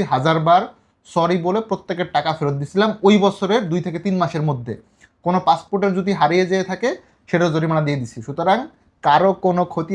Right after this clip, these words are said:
at least আমাদের অফিসকে দেওয়া হয় নাই, ভবিষ্যতে হবে না। পয়েন্ট নাম্বার ওয়ান, প্রচলিত একটা ধারণা আছে যে ম্যান পাওয়ার অফিসে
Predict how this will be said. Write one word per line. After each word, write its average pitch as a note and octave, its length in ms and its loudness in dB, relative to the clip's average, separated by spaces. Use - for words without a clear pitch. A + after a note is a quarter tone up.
at - 120 -6
least D#3 180 -2
আমাদের D3+ 280 2
অফিসকে D3 340 -6
দেওয়া C#3+ 180 0
হয় D3+ 160 0
নাই, C#4+ 80 2
ভবিষ্যতে C#3 440 -2
হবে D3+ 240 4
না। G#2 40 -8
পয়েন্ট D3 220 4
নাম্বার C3+ 320 2
ওয়ান, A#2 180 0
প্রচলিত A3+ 340 4
একটা G#3+ 160 2
ধারণা F3 220 4
আছে F#3 140 -6
যে F#3 80 0
ম্যান F3 160 4
পাওয়ার F#3+ 160 2
অফিসে G3 160 -4